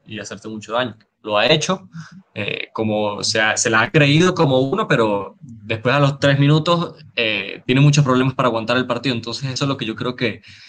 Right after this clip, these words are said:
eh, puede buscar Gerrard con el ingreso de Bailey. Quizás nos sorprende a todos y ya empieza a decirle a la Premier, "Eh,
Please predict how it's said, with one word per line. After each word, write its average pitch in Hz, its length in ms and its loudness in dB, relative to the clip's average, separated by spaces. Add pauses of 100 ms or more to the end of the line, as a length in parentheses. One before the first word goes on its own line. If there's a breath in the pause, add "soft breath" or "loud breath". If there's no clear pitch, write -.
(140 loud breath)
eh, 107 280 -2
puede 127 140 2
buscar 139 280 4
Gerrard 147 280 4
con 120 360 -2
el 117 140 -2
ingreso 117 360 0
de 127 100 2
Bailey. 127 400 0 (240 loud breath)
Quizás 135 320 0
nos 151 120 2
sorprende 151 420 2
a 151 80 0
todos 170 320 6
y 135 80 4
ya 131 140 2
empieza 147 580 2
a 143 40 2
decirle 135 340 -2
a 151 40 2
la 143 60 -4
Premier, 147 280 0
"Eh, 147 120 -4